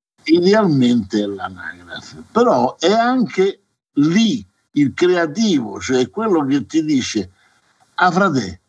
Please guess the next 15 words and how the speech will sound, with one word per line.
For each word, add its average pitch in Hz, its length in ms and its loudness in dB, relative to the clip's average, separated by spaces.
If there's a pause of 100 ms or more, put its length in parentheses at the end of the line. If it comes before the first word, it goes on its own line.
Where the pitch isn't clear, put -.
(120)
che 214 240 0
te 135 160 2
serve?" 85 640 -6
Siccome 147 680 0
noi 147 580 0 (800)
lo 160 180 4
sapevano 156 600 0
già, 143 340 -2
ma 127 120 -2
comunque 131 440 -2
in 117 120 0
corso 120 400 -2
d'opera 113 460 0
l'hanno 107 300 0
chiarito, 104 600 -2